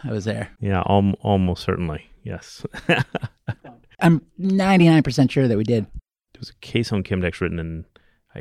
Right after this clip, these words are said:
Speaker 2: don't remember if it was ninety-eight or ninety-nine that was taught for several years.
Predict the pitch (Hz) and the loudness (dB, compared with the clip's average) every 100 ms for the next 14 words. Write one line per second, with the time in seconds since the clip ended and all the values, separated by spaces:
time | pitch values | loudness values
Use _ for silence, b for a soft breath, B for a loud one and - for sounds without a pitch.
0 | 101 101 90 90 85 82 85 80 80 80 | -14 -10 -8 -6 -6 -6 -6 -6 -6 -6
1 | 78 78 78 78 78 76 76 82 - - | -6 -10 -10 -10 -10 -12 -12 -12 -12 -8
2 | - - - - 98 98 95 - | -8 -8 -12 -12 -12 -12 -12 -14